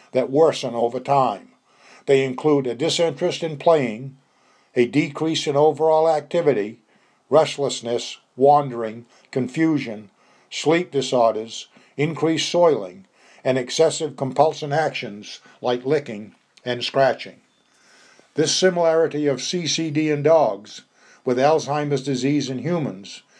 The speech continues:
is what led G N T Pharma's researchers from South Korea to use dogs with C C D in a pilot study to investigate the effects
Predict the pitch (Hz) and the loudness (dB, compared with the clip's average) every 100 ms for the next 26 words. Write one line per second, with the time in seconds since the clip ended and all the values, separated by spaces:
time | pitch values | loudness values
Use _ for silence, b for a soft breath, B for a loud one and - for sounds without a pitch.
0 | b b 127 123 143 143 135 131 117 151 | b b -2 2 0 0 -4 -4 -2 -2
1 | 156 160 143 151 139 165 160 156 135 127 | 0 -2 -2 -4 -2 0 0 -2 -4 0
2 | 185 - 147 123 147 131 - 131 143 160 | 0 0 0 -2 -4 -6 -6 -4 2 2
3 | 147 - 151 180 139 95 - B B B | 2 -2 0 2 0 -2 -10 B B B
4 | B 143 139 139 123 123 147 156 139 131 | B 0 2 2 0 4 6 4 0 -6
5 | 127 - 165 - 160 151 143 165 123 113 | -4 -4 -4 -4 -4 -4 -2 0 0 -4
6 | B B B 127 123 113 147 156 151 151 | B B B -4 -2 0 2 2 0 -2
7 | - 175 113 95 - b b b b 147 | 2 2 2 -6 -14 b b b b -2
8 | 139 127 165 - 139 139 127 131 127 127 | 0 2 0 0 -2 0 0 -2 -2 0
9 | 165 131 - - | 0 0 -6 -16